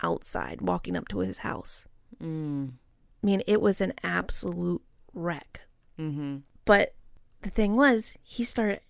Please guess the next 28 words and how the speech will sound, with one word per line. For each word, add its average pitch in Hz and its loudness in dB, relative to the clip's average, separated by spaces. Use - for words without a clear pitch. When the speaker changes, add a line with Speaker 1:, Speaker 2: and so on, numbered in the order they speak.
Speaker 1:
actually 190 -2
making 202 0
friends. 208 -2
Speaker 2:
I 185 4
was 196 4
gonna 220 -2
say, 214 0
how 190 6
would 233 2
he 233 4
make 208 -2
friends 180 -4
if 160 -12
he 160 -10
wasn't 156 -8
Speaker 1:
Exactly. - -8
Speaker 2:
Leaving. 156 -8
Speaker 1:
So 202 0
this 208 4
is 214 0
what 196 2
made 190 0
me 180 -2
question - 0
it - -2
for - -8
a - -6
while. - -10